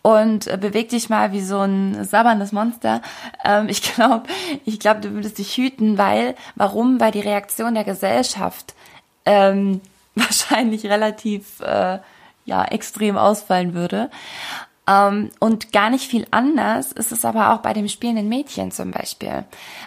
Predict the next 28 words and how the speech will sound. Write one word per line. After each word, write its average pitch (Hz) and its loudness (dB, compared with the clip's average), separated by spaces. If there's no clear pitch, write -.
Auch 214 4
das 220 2
würde 202 0
dir 180 -4
schwerfallen, 185 -2
dich 220 -2
jetzt 226 -4
wirklich 254 -4
rauszubegeben 262 0
in 226 2
die 208 -2
Fußgängerzone 262 0
und, 202 -2
ähm, 208 0
Seil 262 2
zu 240 -2
hüpfen 226 -2
oder 208 -2
dich - -8
auf 196 0
dem 202 -6
Boden 262 2
rumzukullern, 233 -2
laut 233 4
zu 226 -6
lachen, 233 0
keine 220 -4
Ahnung. 208 0